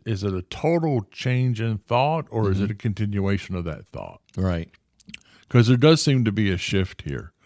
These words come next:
Speaker 2: It does.
Speaker 1: Yeah. So let me, let me read verses six through nine.
Speaker 2: Okay.
Speaker 1: And, uh, we can hear the shift. Uh, "May the praise of God be in their mouths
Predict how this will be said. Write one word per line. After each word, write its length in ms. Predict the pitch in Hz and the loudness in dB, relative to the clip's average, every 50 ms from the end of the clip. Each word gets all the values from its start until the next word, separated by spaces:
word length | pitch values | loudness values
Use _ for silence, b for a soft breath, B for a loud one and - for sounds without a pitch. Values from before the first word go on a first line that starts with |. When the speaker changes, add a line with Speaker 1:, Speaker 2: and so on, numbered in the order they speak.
| B B | B B
Speaker 2:
It 80 | 151 131 | 0 2
does. 460 | 180 190 147 98 76 - - - - _ _ - | 2 4 4 2 0 -4 -10 -14 -18 _ _ -2
Speaker 1:
Yeah. 260 | 95 87 78 76 76 | 0 0 0 -2 0
So 180 | - - 131 | 2 4 4
let 220 | 139 151 185 208 220 | 6 6 6 6 6
me, 180 | 214 190 151 | 4 4 2
let 240 | - - 135 147 175 | 0 0 0 0 2
me 80 | 190 180 | 2 2
read 320 | 147 131 131 131 120 107 | 4 4 4 2 2 2
verses 500 | - 98 104 98 - - 92 80 78 - - - - | 0 0 0 0 0 -2 -2 -2 -4 -6 -10 -10 -10
six 340 | - - 113 101 - - | -4 -2 -2 -2 -2 -4
through 160 | - 95 98 92 | -2 0 0 2
nine. 440 | 90 87 82 85 78 78 73 80 - | 2 0 -2 -4 -6 -6 -4 -4 0
Speaker 2:
Okay. 220 | - 127 123 196 - | 0 0 0 0 -4
Speaker 1:
And, 280 | - 95 92 87 87 85 | -4 -4 -2 -2 -2 -2
uh, 180 | 82 82 85 85 | -4 -4 -4 -4
we 160 | 95 107 110 | -4 -4 -4
can 180 | 95 - 92 87 | -2 -2 -2 0
hear 180 | 92 95 90 | 0 0 -2
the 100 | 78 73 | -2 -4
shift. 520 | 71 - - 87 80 73 - - - - - _ _ _ _ _ _ _ _ _ _ _ _ _ _ _ _ _ - - - - | -6 -6 -4 -4 -4 -6 -8 -12 -18 -20 -20 _ _ _ _ _ _ _ _ _ _ _ _ _ _ _ _ _ -20 -8 -2 2
Uh, 160 | 120 117 117 | 2 2 4
"May 280 | 110 110 127 143 139 | 4 4 6 6 6
the 140 | 131 117 113 | 6 4 2
praise 500 | 98 - - 156 151 151 165 165 156 123 | 0 0 2 4 4 4 4 2 2 2
of 160 | 113 98 98 | 2 0 2
God 340 | 98 113 104 104 101 104 101 | 2 2 4 4 4 2 2
be 120 | 98 101 98 | 2 2 2
in 100 | 92 87 | 2 0
their 120 | 80 80 | 0 -2
mouths 520 | 80 73 65 58 - - - - - - | -2 -4 -4 -8 -12 -16 -18 -20 -20 -20